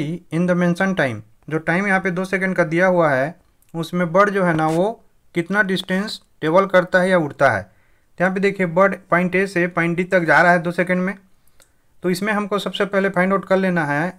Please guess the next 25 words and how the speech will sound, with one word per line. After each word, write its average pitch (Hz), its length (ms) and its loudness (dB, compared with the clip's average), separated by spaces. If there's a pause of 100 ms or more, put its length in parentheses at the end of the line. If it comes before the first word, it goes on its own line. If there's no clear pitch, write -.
ये 170 60 -4
जो 180 120 -2
डिस्टेंस 185 480 -4
है 175 80 0
सी, 180 320 -2
उसको 131 380 -6 (340)
जब 156 200 -6
डिस्टेंस 185 380 -6
सी 196 140 -6
को 190 120 -4
फाइंड 180 220 0
आउट 185 160 0
कर 185 100 2
लेंगे 170 340 -2 (720)
ट्रायंगल 165 500 2 (120)
सीडीई 180 480 -2
से, 107 260 -6 (220)
जिसमें 160 240 -6
angle 190 180 2
of 175 120 0
elevation 165 440 -2
थर्टी 160 200 -4
डिग्री 170 300 -2
का 165 140 0
है, 170 280 -2